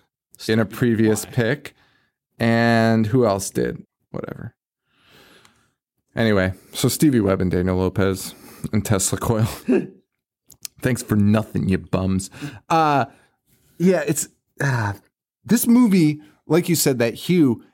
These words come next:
Speaker 1: it really gave me a s-, nostalgic feeling for this movie, even though I had not seen it.
Speaker 2: Sure.
Speaker 1: Like, well, okay,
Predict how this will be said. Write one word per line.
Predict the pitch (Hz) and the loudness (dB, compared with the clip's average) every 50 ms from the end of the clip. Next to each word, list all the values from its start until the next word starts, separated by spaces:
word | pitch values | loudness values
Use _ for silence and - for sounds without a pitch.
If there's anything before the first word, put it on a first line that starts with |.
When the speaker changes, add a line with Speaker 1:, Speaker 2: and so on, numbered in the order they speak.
| _ _ | _ _
Speaker 1:
it | 156 160 165 | 0 0 2
really | 156 165 233 285 220 147 | 4 4 4 4 2 2
gave | 131 143 170 185 143 127 | 2 2 2 2 2 2
me | 131 127 127 | 0 0 0
a | - | 0
s-, | 127 113 - - | -2 -2 0 0
nostalgic | 135 127 113 - - - 127 127 143 131 - 120 - | 0 0 0 0 -2 -2 -2 0 -2 -2 -4 -6 -6
feeling | - - 123 127 123 117 107 101 | -4 -2 0 0 2 0 -2 -2
for | - 110 | -4 -4
this | 107 110 107 - - | -4 -4 -4 -4 -2
movie, | 107 104 101 98 95 104 104 98 95 - _ _ _ _ _ _ _ - | -2 -2 -2 -2 -2 -2 -4 -4 -6 -8 _ _ _ _ _ _ _ -2
even | 160 180 220 220 | 0 2 2 2
though | 220 202 180 | 2 2 2
I | 165 151 | 2 2
had | 135 143 139 | 2 0 0
not | 135 127 120 107 - | 0 0 -2 -4 -4
seen | - - 117 101 - | -4 -4 -4 -4 -6
it. | - 64 - _ _ _ _ _ _ _ _ | -10 -16 -18 _ _ _ _ _ _ _ _
Speaker 2:
Sure. | - - 127 160 | -8 -4 -2 -2
Speaker 1:
Like, | 170 143 | 0 2
well, | 190 185 175 156 - - - | 2 2 2 2 -2 -4 -4
okay, | 123 117 104 - | -4 -4 -4 -6